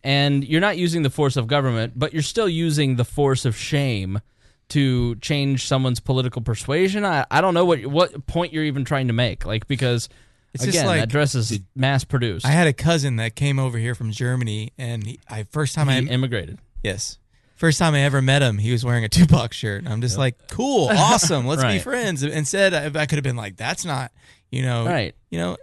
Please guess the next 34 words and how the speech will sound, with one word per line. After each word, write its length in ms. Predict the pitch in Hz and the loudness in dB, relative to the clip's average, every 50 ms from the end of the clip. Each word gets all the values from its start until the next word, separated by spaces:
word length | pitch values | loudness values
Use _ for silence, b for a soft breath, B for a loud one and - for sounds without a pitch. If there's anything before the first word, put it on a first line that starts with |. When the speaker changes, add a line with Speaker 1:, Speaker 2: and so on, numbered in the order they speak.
| - _ _ 143 | -16 _ _ -8
Speaker 2:
who 100 | 170 220 | -6 -4
cares?" 560 | 131 131 214 233 226 220 196 143 143 160 127 139 | -2 -2 -2 -2 -2 -2 0 0 0 -2 -2 -2
Speaker 1:
Bl-, 60 | 143 | -2
black 260 | 165 180 214 233 - | 0 2 0 0 -2
culture 380 | - - 208 196 - - 170 151 | -2 -2 -2 -2 0 0 2 2
has 220 | 151 143 127 127 | 2 2 0 -2
infiltrated 1000 | - 123 139 147 - 156 139 131 - 139 123 120 117 120 117 110 110 107 110 - - _ | -2 -4 -4 -2 0 -2 -2 0 0 0 0 2 2 2 2 2 0 0 -4 -8 -12 _
th-, 440 | - 120 110 110 - _ - 117 113 104 - | -12 -12 -10 -12 -12 _ -14 -14 -14 -12 -12
the 260 | 120 120 - 117 131 | -14 -12 -8 -4 -2
millennial 460 | 120 127 139 156 165 165 165 165 156 - | 0 0 2 0 0 0 0 0 -2 -2
and 160 | - 135 127 | -2 0 0
the 60 | 123 | 0
Gen, 340 | 117 117 127 135 139 123 - - | 0 0 0 -2 -2 -4 -6 -4
Gen 240 | 123 139 147 143 135 | -2 0 0 0 0
Z 320 | 123 131 131 127 123 120 | 2 2 2 2 2 0
generation, 640 | 113 107 135 127 110 104 107 95 - - - - - B B B B B B B B | -2 -2 -2 0 0 0 0 -2 -4 -6 -10 -14 -14 B B B B B B B B
and 160 | - 135 139 147 | -4 0 0 0
it 80 | 151 | 0
is, 560 | 151 147 147 151 151 147 143 139 135 - - - _ - | 0 0 0 2 2 2 0 0 -2 -4 -6 -8 _ -4
it 160 | 151 151 151 - | -4 -4 -2 -2
is, 640 | 156 151 151 147 143 139 139 135 131 - - - - _ _ - | -2 -2 0 0 0 0 0 -2 -2 -4 -6 -10 -12 _ _ -8
uh, 80 | 127 - - 151 143 - | -8 -8 -8 -10 -10 -4
to 100 | - 170 | -2 0
me, 300 | 151 170 208 240 226 185 | 0 0 2 2 2 2
it 120 | 147 131 | 2 2
shouldn't 240 | - - 170 165 147 | 0 0 0 0 0
be 100 | 135 123 | 0 0
offensive. 680 | 107 - - - 165 160 127 - - 95 85 87 104 b b b b b b b b _ - | -2 -2 -2 -2 -2 -2 -2 -2 -4 -6 -6 -8 -10 b b b b b b b b _ -4
To 100 | - 147 | 0 0
me, 200 | 165 202 214 185 | 2 2 2 0
it 100 | - 135 | -2 -2
should 180 | - 143 127 | -2 -2 0
be, 460 | 120 131 127 127 120 120 117 117 113 - - | 2 2 2 2 2 2 0 -2 -2 -4 -2
um, 520 | 117 110 107 101 98 92 92 92 90 92 | -2 0 0 0 0 -2 -4 -4 -6 -8